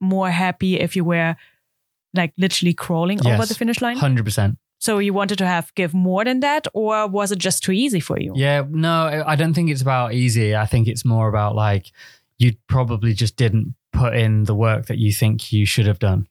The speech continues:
Speaker 1: Okay.
Speaker 2: You know, no, I, I, I feel like I worked really hard on the
Speaker 1: Yeah.
Speaker 2: Ironman, pro-, like, pre-Ironman and
Speaker 1: Yeah.
Speaker 2: also the race day. I worked really hard and had some really, like, dark moments.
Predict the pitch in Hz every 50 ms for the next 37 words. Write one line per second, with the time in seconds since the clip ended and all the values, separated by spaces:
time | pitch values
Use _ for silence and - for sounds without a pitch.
0 | _ _ - 208 - - 175 156 127 120 120 117 117 113 113 120 131 131 - 135
1 | 131 131 131 131 127 120 110 - 139 131 123 123 123 120 117 113 - - 123 120
2 | 110 113 120 117 107 90 - 120 110 107 107 117 120 117 117 110 110 110 104 101
3 | 104 107 101 101 110 117 - - - - 123 120 113 110 113 107 110 113 113 113
4 | 110 113 113 123 127 - - - - - - _ _ _ _ _ - 139 131 -
5 | 131 131 - - 139 127 113 110 - - 139 139 135 131 127 127 127 127 131 131
6 | 135 143 139 131 120 - - 180 - - 127 107 113 107 113 113 131 127 - -
7 | 131 135 143 135 120 113 113 117 117 113 117 113 117 117 113 110 107 110 117 123
8 | 117 117 107 110 110 107 - - 113 107 113 110 107 107 104 107 101 101 - 113
9 | - 110 104 104 110 113 - 117 110 110 113 123 143 170 175 -